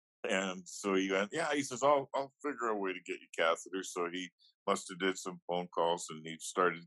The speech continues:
supplying. And so the first time I met Dave, uh, and Bruce, 'cause he had a partner at the time, the shop was,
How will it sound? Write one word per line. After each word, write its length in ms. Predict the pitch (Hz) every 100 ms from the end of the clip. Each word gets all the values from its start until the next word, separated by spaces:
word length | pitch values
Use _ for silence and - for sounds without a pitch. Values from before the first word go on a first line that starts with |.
| _ -
supplying. 640 | - 95 - 90 87 85 - - -
And 280 | 101 95 90 _ _ _ _ _ _
so 340 | - 113 107 - _ -
the 140 | 107
first 320 | 127 180 175
time 220 | 151 147
I 100 | 120
met 240 | 113 110 104 _
Dave, 440 | 104 98 85 104 - _ _ _ _
uh, 440 | 92 87 87 87 85 _ _ _ -
and 200 | 95 90 -
Bruce, 680 | 107 120 104 90 104 - -
'cause 260 | 95 87 - _
he 220 | 95 90 87
had 180 | 95
a 60 | 90 -
partner 380 | 101 101 - 98
at 60 | -
the 80 | 78 -
time, 260 | 85 82 82 _ _ _ _ _
the 120 | 98
shop 460 | 90 - 120 120 117
was, 260 | 95 87